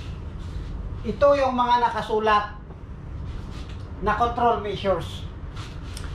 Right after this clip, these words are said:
So, basahin ko. Provide good workplace ventilation. Ito. Provide, <coughs> provide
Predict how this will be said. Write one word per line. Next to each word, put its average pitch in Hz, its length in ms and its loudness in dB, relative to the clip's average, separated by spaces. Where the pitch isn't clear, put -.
So, 214 240 6
basahin 202 400 4
ko. 247 240 6
Provide 240 800 6
good 220 320 8
workplace 240 720 2
ventilation. 214 960 2
Ito. 220 400 4
Provide, 254 600 4
<coughs> - 1000 2
provide 226 560 6